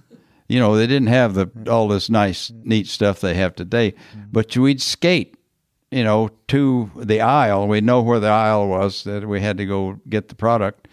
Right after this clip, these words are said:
Speaker 1: Slide sideways and take off, and of course the, the flat spots on the wheels went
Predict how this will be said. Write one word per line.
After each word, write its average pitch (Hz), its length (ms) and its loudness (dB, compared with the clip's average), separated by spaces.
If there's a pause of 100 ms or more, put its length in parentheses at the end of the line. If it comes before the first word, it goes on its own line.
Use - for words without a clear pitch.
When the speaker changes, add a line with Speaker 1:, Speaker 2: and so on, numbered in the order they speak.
(500)
Speaker 1:
Slide 147 680 2
sideways 107 640 0
and 98 80 -14
take 120 240 0
off, 117 320 0
and 101 180 0
of 101 80 -4
course 104 400 -2
the, 101 140 -8 (420)
the 104 320 -2 (160)
flat 131 320 -2
spots 113 480 -2
on 101 160 0
the 98 140 -4 (120)
wheels 131 320 2
went 92 140 -4